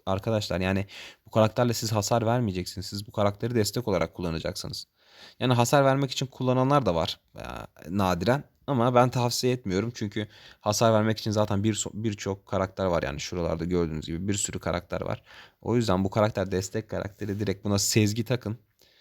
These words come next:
C T P olarak şunları hiç fulllemeyin. Yeter. Yani, e, uruları, uru falan da takmanıza hiç gerek yok. Yani idarelik urular taksanız yeter. Şunlar mesela işinizi görür. C T P olarak da sezgi takarsa gayet güzel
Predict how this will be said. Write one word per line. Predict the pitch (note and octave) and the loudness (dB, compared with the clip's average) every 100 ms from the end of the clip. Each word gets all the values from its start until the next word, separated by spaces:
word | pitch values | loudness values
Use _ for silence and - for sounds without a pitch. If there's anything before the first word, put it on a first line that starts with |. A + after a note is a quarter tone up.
| _ _ - | _ _ -12
C | - G2+ | -6 -4
T | G2+ G2 | -2 -2
P | G2+ | 2
olarak | F#2 F#2+ G#2+ | 2 4 2
şunları | - G#2+ G#2 A2+ | -2 -2 0 0
hiç | G#2+ | 0
fulllemeyin. | - G#2+ G#2 A2 F2+ G#2 - _ _ _ _ - | -2 2 4 4 2 -2 -6 _ _ _ _ -6
Yeter. | D#3 - - - - - - | -4 -2 -4 -6 -12 -14 -8
Yani, | F2 | -6
e, | G2+ - _ - - - - - | -8 -10 _ -20 -18 -8 -4 2
uruları, | A#2+ A#2+ B2 A#2+ | 4 6 6 4
uru | A#2+ A#2+ | 0 0
falan | B2 A#2+ G2 | 2 4 2
da | |
takmanıza | - D#2+ - D#2 D2 | -2 -8 -8 -10 -8
hiç | C#2+ - | -10 -8
gerek | D2+ D#2 - | -8 -8 -12
yok. | - _ _ _ - - - | -20 _ _ _ -20 -20 -4
Yani | G2+ | 2
idarelik | A2 G#2 G#2 G#2 G#2+ | 6 6 6 2 -2
urular | F#2 D#2+ | -2 -2
taksanız | - F#2+ G2 G#2 | -2 -4 -2 -2
yeter. | F2+ E2 | -4 -6
Şunlar | - G2+ F2+ | -4 -2 0
mesela | E2+ - F2 | 0 -2 -2
işinizi | F2 - - G#2 | -2 -2 -4 -4
görür. | E2+ - - _ _ - _ _ _ _ _ _ _ _ _ _ - _ _ _ _ _ _ _ - | -4 -4 -8 _ _ -20 _ _ _ _ _ _ _ _ _ _ -20 _ _ _ _ _ _ _ -8
C | - G#2 | -4 -4
T | G2+ | -4
P | G2+ | 0
olarak | E2+ F2 | 0 0
da | G#2 | -2
sezgi | - G2+ G2 G2+ | 0 2 2 0
takarsa | F2 - - | -4 -4 -2
gayet | G#2 F2 | 0 0
güzel | F#2 F#2+ | 0 -4